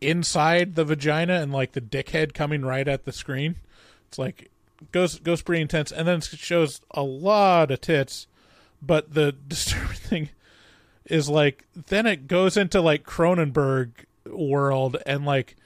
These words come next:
the nipples are starting to, like, secrete out goo. And then, like, there's a point at which, like, one of the guys is, like, eating some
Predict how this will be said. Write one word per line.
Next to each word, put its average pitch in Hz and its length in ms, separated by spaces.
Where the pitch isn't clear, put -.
the 135 280
nipples 170 640
are 147 80
starting 151 400
to, 156 120
like, 127 400
secrete - 720
out 135 400
goo. 147 420
And 151 220
then, 160 240
like, 143 420
there's 143 300
a 147 60
point 160 360
at 135 80
which, 143 240
like, 131 340
one 147 320
of 151 100
the 147 120
guys 147 840
is, 151 200
like, 131 340
eating 147 520
some 147 380